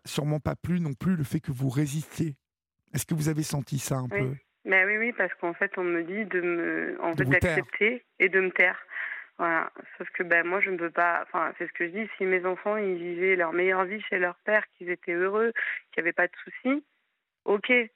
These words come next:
Speaker 2: bah, voilà, aujourd'hui, il y a des papas qui ont la résidence, c'est sûr que moi, je suis une maman, je préfère avoir mes enfants avec moi.
Speaker 1: Oui.
Speaker 2: Voilà, mais au moins avoir un droit classique,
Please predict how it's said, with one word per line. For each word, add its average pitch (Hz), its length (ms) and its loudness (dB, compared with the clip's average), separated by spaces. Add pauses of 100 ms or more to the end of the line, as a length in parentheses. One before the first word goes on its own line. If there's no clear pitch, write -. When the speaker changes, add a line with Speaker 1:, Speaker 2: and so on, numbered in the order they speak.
Speaker 2:
bah, 175 460 4
voilà, 190 260 2
aujourd'hui, 175 320 -6
il 190 40 -2
y 196 40 4
a 180 40 2
des 175 100 -2
papas 190 300 0
qui - 140 -18
ont 185 60 -6
la 175 140 0
résidence, 180 480 -4 (100)
c'est 180 120 -8
sûr - 120 -16
que - 80 -10
moi, 185 120 -2
je - 80 -4
suis 180 120 -4
une 175 60 -2
maman, 185 280 0
je - 100 -8
préfère 180 340 -4
avoir 170 180 -6
mes 170 180 -6
enfants 170 280 -10
avec 170 200 -10
moi. 208 220 -2 (220)
Speaker 1:
Oui. 139 180 -4 (420)
Speaker 2:
Voilà, 190 440 2
mais 196 420 -2
au 196 100 2
moins 220 360 4
avoir 185 280 0
un 185 120 2
droit 180 420 -2
classique, - 880 -6